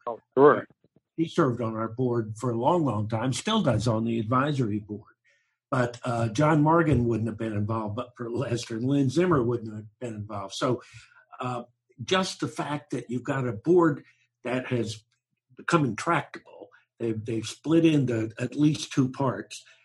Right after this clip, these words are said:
Speaker 2: and they can hardly speak to each other. And they actually had one board meeting where, at least the story I've heard, one side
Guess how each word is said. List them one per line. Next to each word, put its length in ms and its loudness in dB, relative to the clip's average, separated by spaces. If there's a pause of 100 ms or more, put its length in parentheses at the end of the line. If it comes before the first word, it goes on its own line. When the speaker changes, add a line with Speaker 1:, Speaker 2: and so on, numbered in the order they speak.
(160)
Speaker 2:
and 240 0
they 80 0
can 140 -2
hardly 300 4
speak 340 2
to 100 2
each 160 -6
other. 280 -2
And 120 -2
they 160 -2
actually 300 -2
had 200 -2
one 280 0
board 280 0
meeting 320 0
where, 200 4
at 100 -4
least 340 2
the 80 -6
story 400 2
I've 220 0
heard, 340 -4 (380)
one 220 0
side 500 0